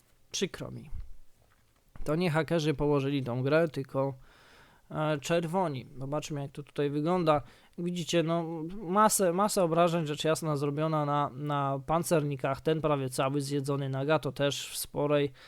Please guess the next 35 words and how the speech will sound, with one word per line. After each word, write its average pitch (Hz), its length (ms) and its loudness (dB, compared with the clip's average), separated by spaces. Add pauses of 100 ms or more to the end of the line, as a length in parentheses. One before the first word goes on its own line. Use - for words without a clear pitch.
(340)
e, 151 300 0
tutaj 147 380 0
liczbie. 147 400 0
No, 151 400 2
Sniper 170 720 4
Elite, 160 440 4 (220)
no, 147 260 0
Ni-, 156 320 2
Nix 180 540 0
fantastyczny, 165 760 -2
jeśli 147 300 -4
wiek 147 360 -2
siedemdziesiąt 147 560 -4
cztery, 147 360 2
to, 143 220 -4 (760)
mm, 160 220 -4
to - 120 -4
się 160 160 -2
dziwię, 156 300 0
że 147 140 0
tutaj, 147 560 -2 (260)
e, 165 100 -8
ktoś, - 460 -4
który 143 300 -6
jest, - 280 -6
kto, - 360 -16
kto - 200 -4
jest 156 160 -2
ode 147 200 -2
mnie 147 120 -6
starszy, 143 420 -6
to 147 100 -6
dziewięć 147 400 -4
lat, 147 260 -2 (720)
e, 240 60 -12